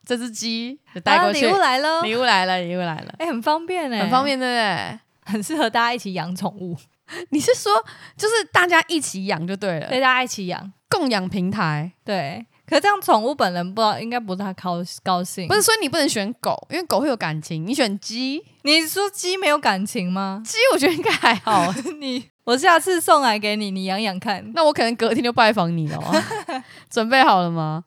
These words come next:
Speaker 2: 你说鸡没有灵性？
Speaker 1: 没有啊。
Speaker 2: 你有没有看过日本有个节目叫《黄金传说》？
Speaker 1: 就是那个什么五十元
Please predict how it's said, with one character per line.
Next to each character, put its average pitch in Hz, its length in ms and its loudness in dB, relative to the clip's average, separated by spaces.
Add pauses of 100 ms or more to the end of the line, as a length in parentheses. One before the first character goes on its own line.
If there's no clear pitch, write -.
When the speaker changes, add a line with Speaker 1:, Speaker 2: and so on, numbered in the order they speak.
(380)
Speaker 2:
你 269 100 -4
说 381 160 4
鸡 415 240 0
没 381 100 2
有 269 140 4
灵 190 280 -2
性？ 240 440 -4
Speaker 1:
没 233 180 0 (140)
有 247 100 2
啊。 254 240 0 (400)
Speaker 2:
你 269 80 -2
有 349 80 0
没 359 60 -2
有 370 60 -2
看 330 200 -4
过 262 260 0 (360)
日 359 160 4
本 208 180 0
有 180 80 -4
个 190 100 -2
节 185 240 -4
目 226 140 -4
叫 226 140 -2
《黄 175 280 -4
金 208 280 -4
传 170 320 -6
说》？ 175 320 -4 (500)
Speaker 1:
就 - 120 -10
是 330 80 -6
那 311 100 0
个 180 400 -2
什 196 100 -10
么 180 160 -4
五 202 280 -4
十 214 340 -4
元 190 540 -2